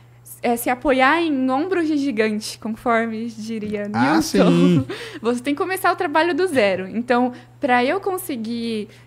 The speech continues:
Speaker 1: estudar astronomia, eu tenho que primeiro fundar um sistema de contagem pra eu não ser papagaio de ninguém. <laughs> Aí eu queria saber como funciona a mente desses caras, né? Porque tudo que você vai estudar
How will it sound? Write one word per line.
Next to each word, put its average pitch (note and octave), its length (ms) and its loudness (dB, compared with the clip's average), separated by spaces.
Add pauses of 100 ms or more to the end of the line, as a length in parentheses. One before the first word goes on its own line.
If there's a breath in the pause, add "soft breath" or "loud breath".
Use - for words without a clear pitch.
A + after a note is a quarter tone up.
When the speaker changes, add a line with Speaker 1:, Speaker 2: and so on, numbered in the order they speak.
Speaker 1:
estudar A3+ 400 0
astronomia, A#3+ 560 -2
eu D#4+ 40 -6
tenho D4 200 -2
que - 80 -10
primeiro A#3 640 -2 (180 loud breath)
fundar B3+ 420 2
um F#4+ 140 -2
sistema F4 720 0
de C#4 180 -2
contagem C#4 760 -2 (540 soft breath)
pra B3+ 240 6
eu C4+ 160 4
não G4+ 140 -2
ser F#4 160 -4
papagaio D#4+ 500 0
de E4+ 100 -4
ninguém. D#4 460 2
<laughs> - 960 -4
Aí C4+ 140 2
eu D#4+ 60 2
queria G4+ 240 0
saber E4+ 320 -2
como E4+ 200 -6
funciona E4+ 460 -4
a F4 40 -2
mente D#4 400 0
desses C#4+ 340 -4
caras, G#3+ 460 -4
né? G3+ 200 -8
Porque B3 260 -6
tudo F#4 460 2
que D4+ 160 -4
você A#3+ 540 -2
vai G#3 280 -4
estudar G#3+ 720 -6